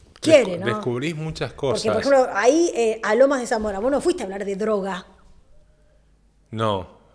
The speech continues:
Speaker 1: Fuiste a hablar de cómo era la gente de Lomas de Zamora, ¿puede ser?
Speaker 2: Sí.
Speaker 1: Bueno, y terminaste hablando de qué hacía una señora que tenía un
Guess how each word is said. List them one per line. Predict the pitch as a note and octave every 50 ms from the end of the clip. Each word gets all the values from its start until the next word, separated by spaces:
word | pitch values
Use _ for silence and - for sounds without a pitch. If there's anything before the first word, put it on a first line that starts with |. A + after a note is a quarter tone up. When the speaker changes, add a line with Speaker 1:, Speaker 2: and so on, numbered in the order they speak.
| _ _ -
Speaker 1:
Fuiste | - A#3+ A#3 -
a | E4
hablar | C4 C4 D#4 E4+ E4 - - - - - -
de | - - F#3+ G3 -
cómo | - A#3+ A#3 A#3 B3
era | C4+ C#4+ C4
la | A3+
gente | - - B3+ B3 A3 A#3
de | A3
Lomas | A3 G#3+ G3
de | F#3
Zamora, | - - A3 B3 C#4+ C4+ G#3+ F3 -
¿puede | G#3 G3+ F#3
ser? | - B3 C#4+ F4 F4+
Speaker 2:
Sí. | - - A#2+ A2 G#2 G2+ F#2+ - - - _ _ _ _
Speaker 1:
Bueno, | - A3 A3 F#3+ E3+ D#3+ - - _ _ _ _ _ _ _ -
y | G3 -
terminaste | - G3+ F#3+ G3 G3+ G#3+ B3 B3 B3 -
hablando | C4 B3 B3 C4+ D4 D#4 C#4+
de | A#3+ G#3+ G#3+
qué | - C4+
hacía | C#4 C4+ - - D#4 D4
una | B3 A3 G#3
señora | F#3+ - G#3+ G3+ G#3+ B3+ D#4 D4 B3 A3 G#3
que | F3+ F3
tenía | F#3 G3 G#3 A3+
un | A#3 A#3 A#3 A3+ A3